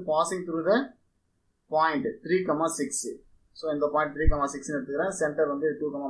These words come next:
minus one அப்படின்னு எடுத்துருக்கேன். Final answer எனக்கு என்ன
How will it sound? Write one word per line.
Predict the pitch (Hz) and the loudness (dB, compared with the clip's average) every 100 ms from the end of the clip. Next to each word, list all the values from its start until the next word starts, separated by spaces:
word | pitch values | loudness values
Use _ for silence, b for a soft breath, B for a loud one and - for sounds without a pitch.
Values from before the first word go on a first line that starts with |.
| 131 | -4
minus | 135 131 - - 127 | -4 -4 -6 -8 -2
one | 139 135 | 0 0
அப்படின்னு | 127 127 117 | -6 -4 -4
எடுத்துருக்கேன். | 120 - - _ _ _ _ _ _ _ _ _ _ _ 90 90 _ _ _ _ _ _ _ _ _ _ _ _ - | -6 -8 -12 _ _ _ _ _ _ _ _ _ _ _ -16 -16 _ _ _ _ _ _ _ _ _ _ _ _ 2
Final | 190 240 226 | 6 8 6
answer | 208 190 | 4 0
எனக்கு | 180 170 | -4 -2
என்ன | 185 | -4